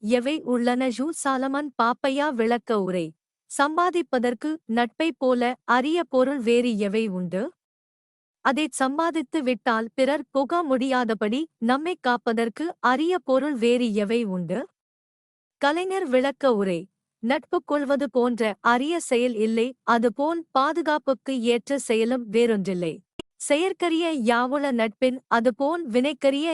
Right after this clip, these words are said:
யாவுள காப்பு. முயூவ விளக்க உரை.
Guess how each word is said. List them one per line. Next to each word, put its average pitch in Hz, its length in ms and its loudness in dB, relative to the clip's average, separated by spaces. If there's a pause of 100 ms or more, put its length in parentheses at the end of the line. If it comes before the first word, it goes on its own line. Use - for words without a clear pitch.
(140)
யாவுள 262 520 0
காப்பு. 247 380 0
முயூவ 285 520 0
விளக்க 233 480 0
உரை. 180 240 -2